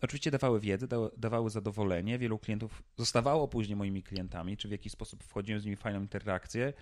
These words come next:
ale to właśnie warsztaty z produktywności mi dają osobiście personalnie największą frajdę, ale równocześnie po tej drugiej stronie, po stronie odbiorcy również s-, świetnie spełniają swoje zadanie. Więc jakby już zdradzając,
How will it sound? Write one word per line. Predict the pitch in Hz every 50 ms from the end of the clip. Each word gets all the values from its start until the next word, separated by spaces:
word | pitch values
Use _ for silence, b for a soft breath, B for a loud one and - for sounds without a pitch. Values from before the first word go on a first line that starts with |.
| B B B B B B B B - _ - - -
ale | 123 113 110 -
to | - 107
właśnie | 110 131 143 - - 123
warsztaty | 113 113 - - - - - 123
z | -
produktywności | - - 110 101 110 - - 110 107 117 117 - - 107
mi | 117 160 165
dają | 147 127 113 107 104 101
osobiście | - - 95 98 - - - 95
personalnie | - 98 95 - 104 98 95 95 92
największą | 92 92 92 92 92 - 95
frajdę, | - - 151 165 160 120 98 92 123 147 - _ - - - _ _ - - - _ - _ -
ale | 131 139 156 147
równocześnie | 139 127 131 117 - 123 120 - - 110 110
po | - - 104
tej | - 104 95
drugiej | 101 110 107 104 101
stronie, | - 101 98 98
po | - -
stronie | 104 - - 98 98
odbiorcy | 95 95 101 107 104 101 - - 95 - b b b b b b
również | 120 104 101 104 98 95 -
s-, | - - -
świetnie | - - - 104 - 104 -
spełniają | - - 92 90 87 87 85
swoje | - - - 85 90
zadanie. | 90 95 87 - 57 60 69
Więc | 95 101 - - B B B B B B B B
jakby | - 101 101 113
już | 127 127
zdradzając, | 123 127 131 123 120 131 131 131 120 117 123 - -